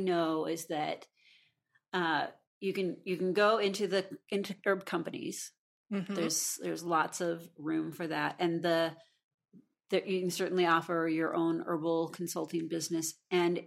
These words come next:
Speaker 1: it depending on where you are, it can be tricky or it can be wonderful.
Speaker 2: Yep.
Speaker 1: Um, I, I know one of the things that, um, people have been doing is when they're getting out of herb schools,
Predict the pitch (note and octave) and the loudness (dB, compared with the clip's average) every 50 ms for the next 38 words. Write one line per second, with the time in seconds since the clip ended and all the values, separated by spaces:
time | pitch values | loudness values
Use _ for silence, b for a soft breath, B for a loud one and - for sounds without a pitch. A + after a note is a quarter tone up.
0 | - - F#3+ F#3 - _ _ _ _ - E3+ - - - G#3 G3+ G3+ G3+ F#3+ F#3+ | -4 -4 -4 -4 -6 _ _ _ _ -10 -6 -6 -4 -2 0 0 0 2 2 2
1 | G3 F#3+ F3+ F#3 F#3 F3+ G3+ G#3 A3+ - - D#3 - - - F#3 F3+ F3+ F3 - | 2 2 2 4 6 6 6 6 4 4 2 -2 -4 -4 -4 -4 -4 -4 -4 -6
2 | A3 G#3+ - C4 B3+ C4 C#4 D4 - - F3+ E3+ F3 - - - - - G3 F#3+ | -8 -6 -6 -4 -2 -2 -4 -4 -4 -4 -2 -2 -2 -2 -2 -4 -6 -6 -6 -6
3 | F#3 F#3+ F#3+ F#3+ F#3+ F#3+ F#3+ F#3+ F#3 F3+ F3 E3+ D#3+ E3 E3+ D#3+ D#3+ E3+ E3 - | -4 -4 -4 -4 -4 -4 -4 -4 -4 -6 -6 -4 -2 -2 -2 -2 -2 -4 -6 -6
4 | F3+ E3+ F3 A3+ C#4 D4 - _ - - G3 F#3+ G3+ A3+ A3+ _ _ _ _ _ | -6 -4 -2 -2 -4 -6 -8 _ -10 -6 -4 -4 -4 -4 -6 _ _ _ _ _
5 | _ _ - - - - F#3 E3 E3 E3 D#3+ D#3 E3 E3+ - _ _ - F3 F3 | _ _ -20 -14 -8 -4 -2 -2 -2 -2 -2 -4 -4 -6 -12 _ _ 2 4 4
6 | F3+ F3+ F3 - F#3+ F#3 F3 F3+ F3+ F3 E3+ E3 E3 F#3 F#3+ G3 G3 G3 G3 - | 6 4 2 2 2 2 4 4 4 4 2 4 4 4 4 4 4 0 -4 -8
7 | - - - F#3 F3 D#3+ E3 F3+ E3+ E3 E3 E3 - F#3+ F3+ F3 E3+ E3+ E3+ - | -6 -2 0 0 0 2 2 2 4 2 2 0 -2 -2 -2 -2 -2 -4 -4 -4
8 | E3+ E3 D#3+ - - - - _ - F3 E3 D#3+ E3 E3 D#3+ E3 - F3 E3+ E3 | -4 -4 -4 -4 -6 -10 -16 _ -8 -6 -6 -4 -4 -4 -4 -4 -2 0 0 0
9 | E3 D#3+ D#3+ D#3 D3+ E3+ E3+ E3 D#3+ E3+ E3 D#3+ D#3+ D#3+ D#3+ D#3+ D#3+ - E3 D#3 | 0 0 -2 -2 -2 -4 -4 -2 -2 0 0 0 0 0 -2 -4 -4 -4 -4 -2
10 | D#3 D#3 D3+ D#3+ E3+ D#3+ D#3 D#3 D3+ D3 D3 - - F#3 F#3 F3 - - - - | -2 -2 -2 -2 -2 0 0 0 -2 -2 -4 -2 0 0 0 2 0 -2 -2 -2
11 | F3+ F3 F3 E3+ E3 D#3+ D#3+ E3 - - | 0 0 2 2 2 2 0 -2 -2 -6